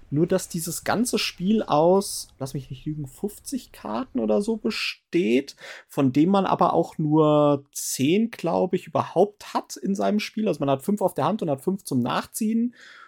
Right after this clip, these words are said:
Und, ähm, da gibt's dann halt diese klassischen irgendwie, man spielt Kreaturen aus und, ähm, versucht den anderen sozusagen auf die Mütze zu geben.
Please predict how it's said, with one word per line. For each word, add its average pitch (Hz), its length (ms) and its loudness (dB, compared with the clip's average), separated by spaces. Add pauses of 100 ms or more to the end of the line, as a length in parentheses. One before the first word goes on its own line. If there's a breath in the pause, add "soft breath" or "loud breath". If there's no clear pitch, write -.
(280 soft breath)
Und, 175 440 2
ähm, 160 460 2
da 110 80 -2
gibt's - 180 -12
dann 139 120 -4
halt 135 120 -4
diese - 160 -6
klassischen 131 500 -4
irgendwie, 127 440 -2
man 120 180 -2
spielt - 220 -16
Kreaturen 147 640 2
aus 147 600 4
und, 127 520 2
ähm, 120 400 0
versucht 123 320 -6
den 127 100 -4
anderen 123 220 -2
sozusagen 123 480 -6
auf 127 80 -12
die 123 100 -4
Mütze 175 300 0
zu 196 160 -6
geben. 208 460 0